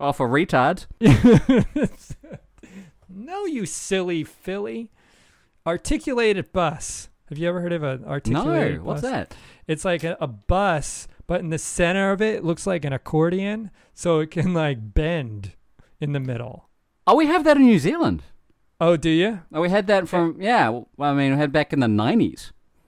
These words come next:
Speaker 2: Well, hey, man, this is from two thousand twelve, the Twin Liner in Tokyo.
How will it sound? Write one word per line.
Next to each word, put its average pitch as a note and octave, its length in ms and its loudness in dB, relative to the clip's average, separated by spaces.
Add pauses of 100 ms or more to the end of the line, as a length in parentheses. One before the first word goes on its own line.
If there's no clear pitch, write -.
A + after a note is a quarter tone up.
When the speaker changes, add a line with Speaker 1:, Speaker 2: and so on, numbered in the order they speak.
(260)
Speaker 2:
Well, D#3 420 -4 (100)
hey, F3+ 200 -2
man, C3+ 360 -4
this D#3+ 220 -8
is D#3+ 140 -8
from D3+ 180 -8
two E3 200 -2
thousand D3+ 360 -2
twelve, C#3+ 340 0
the A#2+ 80 -8
Twin F3 400 -2
Liner D3+ 320 -2
in C3 100 -6
Tokyo. C3+ 640 0